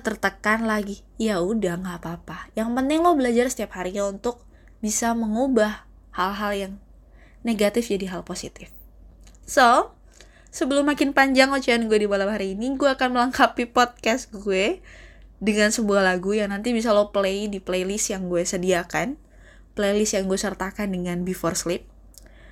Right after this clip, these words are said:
Ia tidak bisa langsung di podcast ini karena memang ada hak cipta yang harus gue hormati. So, untuk teman-teman semua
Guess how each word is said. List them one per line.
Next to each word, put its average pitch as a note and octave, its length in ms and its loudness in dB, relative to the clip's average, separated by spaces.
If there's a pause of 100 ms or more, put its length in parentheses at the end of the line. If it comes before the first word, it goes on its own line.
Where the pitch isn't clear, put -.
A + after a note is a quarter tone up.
(260)
Ia C#4 160 4
tidak A#3 240 4
bisa A3+ 160 2
langsung G#3+ 240 2
di G#3 80 -4
podcast G3 320 -2
ini G#3+ 240 -4
karena F#3+ 260 -4
memang C4+ 380 2
ada G3 240 0
hak - 480 -6
cipta C#4 260 0
yang B3+ 160 2
harus G#3+ 140 -6
gue G3+ 100 0
hormati. F#3 540 -8
So, C4+ 500 2 (1040)
untuk A#3 160 -2
teman-teman A#3 400 -2
semua G3+ 480 -6